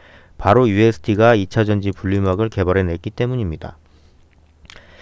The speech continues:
유에스티가 개발한 분리막은 현재 전기차 생산의 필수 코스인 세라믹 코팅 작업 없이 전기 배터리의 고출력, 고온 안정성의 특성을 가져갈 수 있다는 데에 강점이 있습니다.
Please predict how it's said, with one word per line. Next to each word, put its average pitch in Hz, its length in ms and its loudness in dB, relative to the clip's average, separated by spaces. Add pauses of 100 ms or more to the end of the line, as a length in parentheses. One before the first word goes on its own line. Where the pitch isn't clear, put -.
(260)
유에스티가 131 640 2
개발한 107 460 4
분리막은 95 720 -2
현재 135 380 0
전기차 110 460 0
생산의 117 460 0
필수 139 280 -6
코스인 95 540 -4 (500)
세라믹 139 460 0
코팅 135 320 -4
작업 107 320 0
없이 85 480 -6 (180)
전기 101 300 -2
배터리의 104 560 0
고출력, 95 560 -2 (420)
고온 113 380 0
안정성의 104 640 2
특성을 104 600 0
가져갈 107 440 0
수 104 100 -8
있다는 110 420 -2
데에 107 340 -2
강점이 90 560 -6
있습니다. 85 500 -10